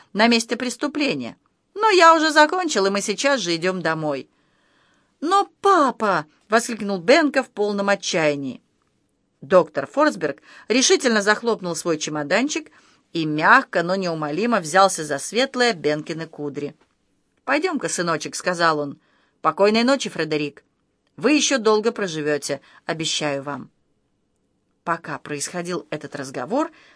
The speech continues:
Калле стоял в сторонке. На лице его все шире расплывалась улыбка. «Какой удар для Бенки,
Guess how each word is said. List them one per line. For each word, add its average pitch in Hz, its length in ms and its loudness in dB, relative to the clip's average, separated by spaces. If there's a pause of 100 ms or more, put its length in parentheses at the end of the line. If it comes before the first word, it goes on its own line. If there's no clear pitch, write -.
(220)
Калле 311 360 4
стоял 175 400 -2
в - 60 -12
сторонке. 143 600 -8 (600)
На 254 180 6
лице 311 500 0
его 180 180 0
все 202 240 -4
шире 330 380 -4 (160)
расплывалась 175 800 -6
улыбка. 147 480 -12 (680)
«Какой 208 380 -4
удар 214 360 4
для 208 180 -2
Бенки, 190 580 -4